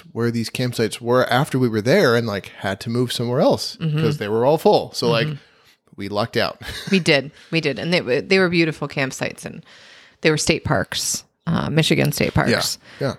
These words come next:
Speaker 1: yeah.
Speaker 2: uh, which were really beautiful.
Speaker 1: And then we spent a night, uh, in, by Lake Erie?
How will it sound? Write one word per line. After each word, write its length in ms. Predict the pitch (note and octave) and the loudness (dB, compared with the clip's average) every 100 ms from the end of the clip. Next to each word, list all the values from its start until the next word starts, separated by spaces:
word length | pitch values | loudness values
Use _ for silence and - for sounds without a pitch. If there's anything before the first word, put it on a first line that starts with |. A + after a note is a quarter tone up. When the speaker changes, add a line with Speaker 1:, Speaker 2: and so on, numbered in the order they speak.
| - | -10
Speaker 1:
yeah. 60 | - | -8
Speaker 2:
uh, 100 | - F3+ | -4 0
which 200 | E3 - | 0 2
were 140 | D#3 | 2
really 220 | D3 C#3 | 4 2
beautiful. 520 | C#3 B2+ C3 - - - | 2 0 -2 -4 -4 -6
Speaker 1:
And 140 | A#2 A#2+ | -2 0
then 120 | A#2+ | 2
we 240 | B2 A#2+ | 4 4
spent 380 | A2+ - A#2 G#2 | 2 0 0 0
a 60 | A2 | 0
night, 340 | G#2+ G#2 G2+ _ _ _ _ G2 | 2 2 0 _ _ _ _ -4
uh, 760 | F#2+ F2+ F2+ F2+ F2 F2+ F#2 - - - | -2 -2 -2 -4 -4 -4 -6 -8 -12 -8
in, 460 | G#2+ - - - - _ - | -6 -6 -8 -12 -16 _ -6
by 80 | G#2+ | -2
Lake 260 | G2+ A2 C#3 | 0 0 4
Erie? 260 | C4 C4 | 4 2